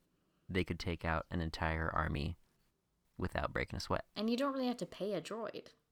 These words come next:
Speaker 2: so
Speaker 1: Mm-hmm. I also thought it was pretty funny that Mando has this tracking fob given to him by Werner Herzog. He has the last positional data on where the asset was, and he's got Kuiil telling him exactly where to go.
Speaker 2: <laughs>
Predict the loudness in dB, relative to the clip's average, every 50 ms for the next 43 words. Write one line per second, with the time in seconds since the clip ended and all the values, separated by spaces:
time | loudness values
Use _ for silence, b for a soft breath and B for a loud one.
0 | _ _ _ -12 -6 0 2 2 4 4 2 2 2 2 0 0 -2 -6 -12 -20
1 | -20 -20 -20 _ B B B B B B B 2 2 4 4 2 4 4 6 6
2 | 6 6 6 4 2 2 4 4 4 4 4 4 6 4 4 4 2 -2 -8 -8
3 | -8 -14 _ _ _ 4 6 6 8 8 8 6 6 6 4 4 4 2 2 0
4 | 0 0 0 -2 2 2 2 2 2 -2 -6 -4 0 2 4 4 4 2 0 -2
5 | -2 2 2 2 2 4 2 2 4 4 4 2 2 4 2 4 4 4 4 2
6 | 0 0 2 4 4 4 4 0 -4 -12 b b b b b b b b b b
7 | _ -4 0 2 4 4 4 4 4 4 6 8 8 8 6 4 0 -2 0 0
8 | 0 2 -2 0 0 0 0 0 2 2 2 4 4 4 4 4 4 4 4 2
9 | 2 4 4 2 2 2 0 -2 0 2 0 0 0 0 -2 -2 0 2 4 4
10 | 4 4 0 -2 b b b b b b b b 0 2 4 6 6 6 4 4
11 | 2 2 4 6 4 4 4 0 0 2 4 6 4 4 2 2 4 4 4 6
12 | 4 4 2 0 -2 -2 2 6 6 6 6 4 2 2 4 4 2 2 0 2
13 | 2 4 4 4 2 2 -2 -4 0 0 0 0 0